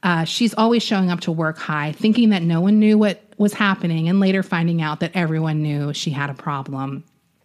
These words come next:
Now, in the late seventies, Florence told her that her friend Chevy Chase,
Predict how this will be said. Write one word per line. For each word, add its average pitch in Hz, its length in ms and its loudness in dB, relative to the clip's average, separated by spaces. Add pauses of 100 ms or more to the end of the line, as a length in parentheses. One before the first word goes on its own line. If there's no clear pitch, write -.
(340)
Now, 185 360 0 (460)
in 254 120 4
the 302 80 6
late 269 200 2
seventies, 202 480 2
Florence 247 500 0
told 170 320 -4
her 160 320 -4 (420)
that 175 220 0
her 185 180 0
friend 180 420 -2
Chevy 165 320 -2
Chase, 254 540 0